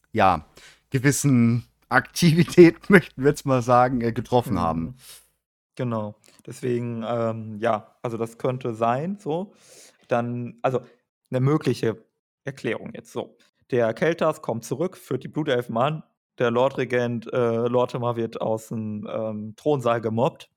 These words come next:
Speaker 2: äh, oder geht selbst, eins von beiden, ist eigentlich auch nicht so wichtig. Die Frage ist dann, was macht er mit seinem Life? Äh,
Speaker 1: Hm.
Speaker 2: ich glaub nicht, dass er als Adjutant von Keltas, ähm,
Speaker 1: Na.
Speaker 2: in zweiter Reihe dann tätig ist, sondern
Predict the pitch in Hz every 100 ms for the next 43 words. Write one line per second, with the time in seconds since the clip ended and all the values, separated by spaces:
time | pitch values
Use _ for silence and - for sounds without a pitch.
0 | _ - 117 110 117 110 107 110 117 120
1 | 180 - - 107 113 113 120 180 - 120
2 | 117 113 113 113 127 190 196 _ _ _
3 | _ _ - 123 127 131 127 127 120 123
4 | 123 127 - 127 120 - 117 113 113 135
5 | 202 - _ _ _ _ _ - - 160
6 | - 123 123 143 143 - 120 123 120 -
7 | - 131 - 127 - 123 123 127 - 117
8 | - 147 143 113 113 - _ _ _ 123
9 | 113 113 110 113 85 73 - 117 113 110
10 | 123 123 110 110 110 113 120 - 120 120
11 | 117